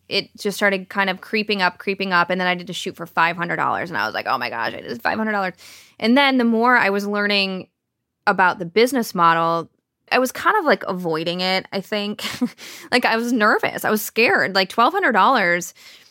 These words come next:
was the beginning package that Sue was telling me I needed to start charging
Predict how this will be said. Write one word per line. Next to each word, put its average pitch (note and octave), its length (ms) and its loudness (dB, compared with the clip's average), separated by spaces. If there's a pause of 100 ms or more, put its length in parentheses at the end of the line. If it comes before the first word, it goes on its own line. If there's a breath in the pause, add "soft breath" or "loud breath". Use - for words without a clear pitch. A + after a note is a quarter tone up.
(240 loud breath)
was G#3+ 200 2
the A3 100 4
beginning A3 880 0 (400)
package A3 400 -2
that F3+ 160 -2
Sue B3 200 -2
was G#3 160 -2
telling A3+ 320 0
me F3 140 -2
I F#3 160 0
needed F#3 240 -6
to F3+ 100 -6
start E3+ 380 -2
charging A3+ 540 -4